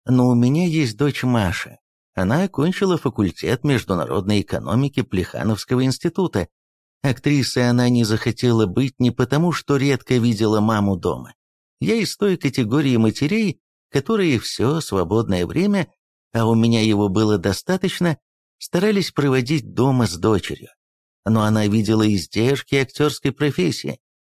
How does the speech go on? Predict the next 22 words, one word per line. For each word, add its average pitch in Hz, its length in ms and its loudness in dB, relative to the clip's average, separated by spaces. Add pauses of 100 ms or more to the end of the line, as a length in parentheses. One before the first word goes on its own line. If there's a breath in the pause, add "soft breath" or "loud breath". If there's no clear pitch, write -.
(220)
Я 104 140 4
научила 104 480 2
Машу 104 360 0
не 98 120 2
отвечать 92 640 -2
на 98 100 0
телефонные 92 560 0
звонки, 82 600 -4 (460)
а 110 100 0
с - 100 -6
внешним 147 640 0
миром 190 300 0
общаться 165 580 -4 (140)
только 202 400 -2
через 160 460 -2 (100)
автоответчик, 98 840 -2 (480)
что - 320 0
не 117 180 4
нужно 117 600 2
открывать 92 580 -2
дверь 85 220 -2
соседям, 113 680 -4